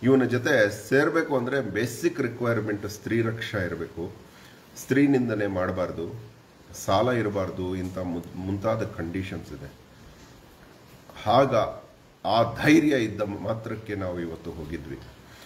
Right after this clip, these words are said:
ನಮ್ಮನ್ನ ಯಾರೇ ಎಷ್ಟೇ ನಿಂದನೆ ಮಾಡಿದ್ರು, ನರಕ ಕೀಳಿಸಿ ನಾಲ್ಗೆ ಸೀಳ್ಸಿದ್ರು, ನಾವು ಹೆಣ್ಣ ನಿಂದನೆ ಮಾಡೋದಿಲ್ಲ.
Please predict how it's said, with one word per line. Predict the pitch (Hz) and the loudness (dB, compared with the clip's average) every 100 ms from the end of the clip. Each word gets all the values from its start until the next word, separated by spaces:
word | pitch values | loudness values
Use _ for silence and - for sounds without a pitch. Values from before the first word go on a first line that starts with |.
| - - | -20 0
ನಮ್ಮನ್ನ | 104 117 107 | 2 4 2
ಯಾರೇ | 95 87 113 131 135 | 2 2 4 4 4
ಎಷ್ಟೇ | 101 101 - 120 | 2 -2 -2 0
ನಿಂದನೆ | 101 110 113 101 | 0 0 0 -2
ಮಾಡಿದ್ರು, | 95 87 80 78 67 64 | -2 -4 -6 -8 -10 -8
ನರಕ | 76 92 98 113 101 | -4 -2 0 -2 -2
ಕೀಳಿಸಿ | 98 95 95 | -2 -2 -4
ನಾಲ್ಗೆ | 82 78 90 95 95 | -4 -2 0 0 -2
ಸೀಳ್ಸಿದ್ರು, | 85 - 87 87 82 76 69 - - - - 87 | -4 -6 -6 -6 -10 -10 -12 -16 -20 -20 -14 -2
ನಾವು | 85 78 | -2 -2
ಹೆಣ್ಣ | 80 90 | -2 -2
ನಿಂದನೆ | 95 87 82 82 | 0 -2 -4 -6
ಮಾಡೋದಿಲ್ಲ. | 76 71 76 76 69 - | -6 -8 -8 -10 -10 -12